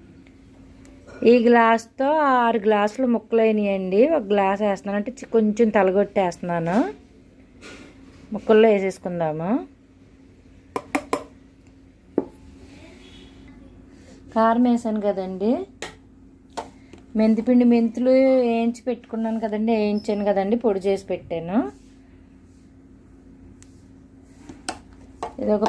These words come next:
పెద్ద స్పూన్తో రెండు స్పూన్లు వేసుకుందాము. అంటే తక్కువే కదండి ముక్కలు, అందు గురించి.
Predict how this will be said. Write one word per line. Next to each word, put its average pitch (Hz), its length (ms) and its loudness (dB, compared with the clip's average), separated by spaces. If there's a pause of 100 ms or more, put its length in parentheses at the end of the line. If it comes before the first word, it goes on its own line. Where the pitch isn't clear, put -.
పెద్ద 190 240 0 (100)
స్పూన్తో 214 420 -4
రెండు 202 200 -4
స్పూన్లు 180 440 -8
వేసుకుందాము. 147 680 -6 (1120)
అంటే 214 140 -4 (100)
తక్కువే 226 420 2
కదండి 214 360 0 (100)
ముక్కలు, 190 380 -6 (120)
అందు 180 220 -8
గురించి. 170 500 -10